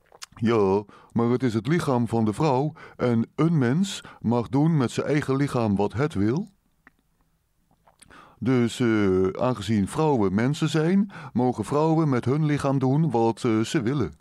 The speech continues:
Nou, eh, dat lichaam van dat kind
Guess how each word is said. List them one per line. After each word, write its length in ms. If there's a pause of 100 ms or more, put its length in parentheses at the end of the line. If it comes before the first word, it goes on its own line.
(1900)
Nou, 480
eh, 140 (280)
dat 160
lichaam 460
van 180
dat 180
kind 500